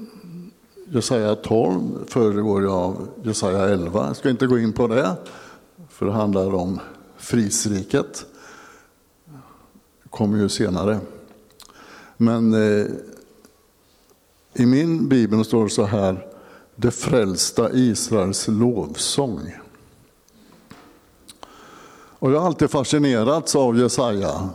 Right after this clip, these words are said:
Det, det är en, kanske den profet jag gillar mest, om man får gilla någon mer.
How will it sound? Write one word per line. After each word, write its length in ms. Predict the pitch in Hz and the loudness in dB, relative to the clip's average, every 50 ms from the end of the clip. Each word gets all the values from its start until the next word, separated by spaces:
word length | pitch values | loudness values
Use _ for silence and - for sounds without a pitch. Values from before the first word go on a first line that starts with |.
| - - | -12 -16
Det, 420 | - 135 123 113 107 120 120 120 107 | -10 -6 -4 0 2 4 4 4 2
det 140 | 107 120 123 | 2 2 2
är 40 | 127 | 4
en, 420 | 120 120 117 110 101 101 113 123 117 - - - - _ _ _ _ - - - - - - - - _ _ _ _ | 4 2 2 0 0 -2 -4 -6 -8 -10 -14 -20 -20 _ _ _ _ -20 -20 -20 -20 -20 -20 -20 -20 _ _ _ _
kanske 380 | - - 143 131 113 101 120 113 | -4 -2 0 0 2 2 2 2
den 360 | 107 110 101 98 98 95 98 90 - - - - | 4 2 0 0 0 -2 -4 -6 -10 -12 -12 -6
profet 480 | - - 120 - - 117 107 - - - | -2 -2 -2 0 2 0 0 0 0 0
jag 260 | 110 92 98 - - - - 120 113 104 - | 2 2 2 0 -4 -6 -6 -6 -6 -6 -2
gillar 420 | 123 123 117 104 107 98 104 110 | 0 2 2 2 2 0 0 0
mest, 580 | 98 90 90 120 151 - - - - - - - - - - - - - - - - - - | 0 0 0 -2 -2 -4 -6 -10 -12 -14 -16 -16 -18 -20 -20 -20 -18 -14 -12 -12 -12 -8 -4
om 120 | - 104 | 0 2
man 140 | 110 107 107 | 2 2 2
får 240 | - - 107 87 113 | 0 0 0 0 2
gilla 280 | 131 139 123 117 117 117 | 2 2 4 4 4 2
någon 320 | 117 98 101 101 98 98 | 2 2 2 0 -2 -2
mer. 300 | 98 87 85 78 98 101 | -2 -4 -6 -6 -10 -10